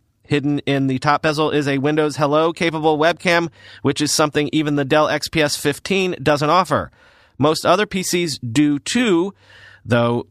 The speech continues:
they don't have similar thin bezels. I like that the Dragonfly has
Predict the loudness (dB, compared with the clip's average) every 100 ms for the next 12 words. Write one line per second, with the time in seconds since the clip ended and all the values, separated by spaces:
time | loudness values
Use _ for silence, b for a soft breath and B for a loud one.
0 | _ -2 0 0 -2 0 -2 0 0 0
1 | -2 -2 -2 -2 2 2 4 -2 -2 -8
2 | -8 B B B B -2 0 0 -2 0
3 | 0 0 0 0 0 0 2 2 2 2